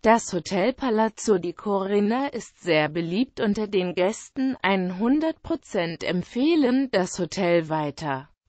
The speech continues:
Das Hotel hat eine sehr gute Bewertung. Die fünfundzwanzig Gäste, die das Hotel bewertet haben, vergeben durchschnittlich fünf Komma drei von sechs Sonnen. Leider liegen nicht mehr Bewertungen als die fünfundzwanzig vorhanden vor.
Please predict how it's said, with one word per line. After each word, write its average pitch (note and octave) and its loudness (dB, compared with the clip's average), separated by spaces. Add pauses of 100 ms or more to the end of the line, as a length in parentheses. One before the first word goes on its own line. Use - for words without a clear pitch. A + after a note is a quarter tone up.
Das A3 4
Hotel F3 2
hat A#3+ 0
eine G#3+ 2
sehr G#3 4
gute F3 -4
Bewertung. D3 -4 (260)
Die G#3+ -2
fünfundzwanzig B3+ -4
Gäste, A3 0
die G#3 -2
das F3+ 0
Hotel F#3+ 0
bewertet G#3 0
haben, F3+ -2
vergeben A3 2
durchschnittlich F#3 -2
fünf D#4 -6
Komma F#3 0
drei G3 -2
von C#4 2
sechs - 0
Sonnen. C3+ -4 (200)
Leider C4+ 6
liegen G3+ 0
nicht B3 -2
mehr G3 2
Bewertungen G3 0
als F3+ -4
die G3+ -2
fünfundzwanzig G3+ -2
vorhanden F3+ -2
vor. C#3+ -4